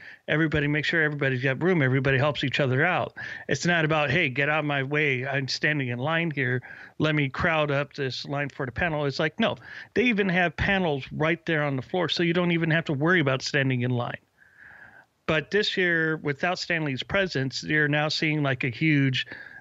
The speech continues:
V I P section. Like, they're walling off half of the staged area just for V I Ps.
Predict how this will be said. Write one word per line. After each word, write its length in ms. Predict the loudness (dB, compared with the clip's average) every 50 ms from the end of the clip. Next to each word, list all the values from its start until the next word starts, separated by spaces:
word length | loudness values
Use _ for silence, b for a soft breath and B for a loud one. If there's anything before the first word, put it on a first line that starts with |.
| B -4
V 220 | 0 0 2 2
I 140 | 2 2 0
P 260 | 0 0 0 0 0
section. 480 | 0 0 0 0 0 0 -2 -2 -2 0
Like, 220 | 0 -2 -2 -2
they're 160 | 0 0 0
walling 380 | 2 2 2 2 2 0 0 0
off 360 | 0 0 0 0 -2 -6 -10 B B B B B B B B
half 340 | -2 -2 -2 -2 -4 -6 -4
of 60 | -4
the 100 | -4 -4
staged 520 | -4 -4 -2 -2 -2 0 0 -2 -2 0
area 360 | 0 0 0 0 0 -2 -4
just 320 | -6 -6 -4 -4 -2 -2 -4
for 220 | -4 -6 -6 -6
V 220 | -4 -2 0 0 2
I 120 | 0 0
Ps. 540 | -2 -4 -6 -6 -6 -8 -10 -12 -12 -12